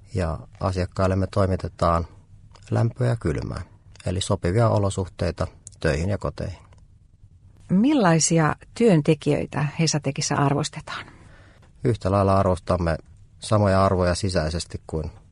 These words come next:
Speaker 1: kuin mitä halutaan ulkoisesti näyttää. Eli kiitollisuus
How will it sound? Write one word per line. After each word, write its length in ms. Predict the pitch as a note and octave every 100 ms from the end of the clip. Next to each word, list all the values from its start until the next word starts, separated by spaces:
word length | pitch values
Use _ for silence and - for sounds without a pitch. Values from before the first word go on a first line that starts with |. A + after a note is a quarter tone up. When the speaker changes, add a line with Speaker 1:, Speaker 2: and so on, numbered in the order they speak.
| - - -
Speaker 1:
kuin 160 | E2+
mitä 180 | E2 E2
halutaan 400 | E2+ E2+ F2 F2+
ulkoisesti 440 | F#2 D#2+ D2+ -
näyttää. 520 | D#2 C#2+ - - C#2+ E2 - - - - - - -
Eli 120 | F#2 F#2
kiitollisuus 800 | A#2+ A#2 A2 G#2+ G2+ G#2+ -